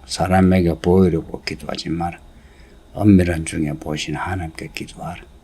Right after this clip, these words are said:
우리가 기도하기 전에 하나님은 우리의 필요를 다 아시니 하나님 아버지께 기도하라.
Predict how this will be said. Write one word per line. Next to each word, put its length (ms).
우리가 420
기도하기 520
전에 280
하나님은 800
우리의 480
필요를 480
다 320
아시니 520
하나님 560
아버지께 1040
기도하라. 680